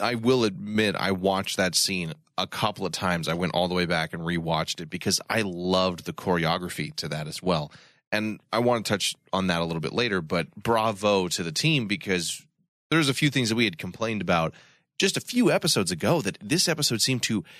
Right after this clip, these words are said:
turn everything around in some way, whether it was the cho-, weak choreography or what's this fight or why are we running down the street in daylight, into a well-timed, thought-out action sequence.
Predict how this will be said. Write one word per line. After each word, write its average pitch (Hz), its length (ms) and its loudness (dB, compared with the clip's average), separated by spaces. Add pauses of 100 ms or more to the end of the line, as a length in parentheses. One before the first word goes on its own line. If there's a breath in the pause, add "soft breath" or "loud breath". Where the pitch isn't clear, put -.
(500 loud breath)
turn 156 400 2
everything 160 680 2
around 92 800 0 (380)
in 107 120 2
some 90 320 2
way, 64 280 -2 (460)
whether 120 200 4
it 107 60 4
was 104 100 2
the 104 80 0
cho-, - 240 -4
weak 117 260 0
choreography 107 760 2
or 95 120 4
what's 98 220 2
this - 220 0
fight 117 420 -2
or 92 80 2
why 92 200 2
are 101 40 -2
we 95 80 -4
running 90 300 0
down 82 160 -2
the 80 40 -6
street 98 320 -2
in 85 120 -8
daylight, 95 480 2
into 107 340 0
a 92 80 4
well-timed, 95 960 0
thought-out 87 720 -2 (640 soft breath)
action 98 420 0
sequence. - 640 -6